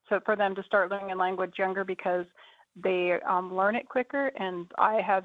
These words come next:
seen the results of that. They, they pick up everything so quickly, much quick, quicklier than me, 'cause I'm learning some of that stuff <laughs> too, some of those things too about the language. And they, they pick it up so much quicker than I do. So, um,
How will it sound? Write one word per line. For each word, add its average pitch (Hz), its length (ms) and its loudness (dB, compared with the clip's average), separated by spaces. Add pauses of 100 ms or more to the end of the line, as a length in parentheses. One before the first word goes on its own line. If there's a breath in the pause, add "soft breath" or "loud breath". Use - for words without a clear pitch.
(120)
seen 190 280 -6
the 180 100 -4
results 175 540 0
of 170 200 -4
that. 180 400 4
They, 190 320 -2 (280)
they 190 200 0 (120)
pick 202 200 -2
up 190 240 2
everything 185 560 -4 (180)
so 185 300 0
quickly, 190 320 -6
much 247 240 2
quick, 302 180 -4 (300)
quicklier 254 320 0
than 208 140 -2
me, 208 160 -2
'cause - 160 -16
I'm 214 220 4
learning 214 320 0
some 196 140 -2
of 185 60 -4
that 175 180 0 (100)
stuff 196 180 -2 (140)
<laughs> - 120 -12
too, 330 100 2 (100)
some 240 140 0
of 220 100 0
those 208 260 4
things - 200 -2 (120)
too 202 120 0
about 190 240 2
the 196 80 -6
language. 190 460 0 (560 loud breath)
And 208 220 4
they, 220 400 4
they 214 180 2
pick 214 260 -6
it 208 100 -2
up 180 140 4 (120)
so 196 120 -2
much 190 240 -2 (100)
quicker 190 460 -6 (440 soft breath)
than 190 140 0
I 190 240 4
do. 175 320 -2 (100)
So, 170 400 0
um, - 400 0